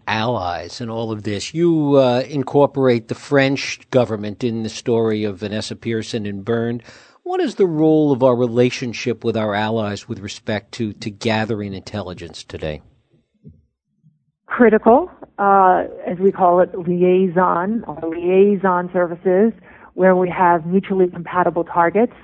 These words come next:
Speaker 2: It, sometimes it's absolutely essential to work with, uh, uh, uh, another country, their intelligence service, to go after, uh, these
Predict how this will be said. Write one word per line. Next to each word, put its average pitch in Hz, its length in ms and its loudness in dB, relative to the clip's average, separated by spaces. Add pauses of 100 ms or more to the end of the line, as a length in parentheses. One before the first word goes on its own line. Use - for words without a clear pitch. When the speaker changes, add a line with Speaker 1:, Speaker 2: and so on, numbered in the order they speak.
(680)
Speaker 2:
It, - 440 -6
sometimes 190 420 -2
it's 170 120 0 (120)
absolutely 185 580 0
essential 196 720 -4
to 196 80 0
work 180 440 2
with, 175 220 2 (720)
uh, 254 100 -10 (100)
uh, - 260 -12
uh, 170 300 -2
another 165 480 -2
country, 185 440 -2 (360)
their 170 140 -2
intelligence 170 560 -2
service, 180 280 2 (140)
to 180 80 -6
go 180 400 2
after, 180 800 -2
uh, 175 440 -6 (140)
these 170 160 -4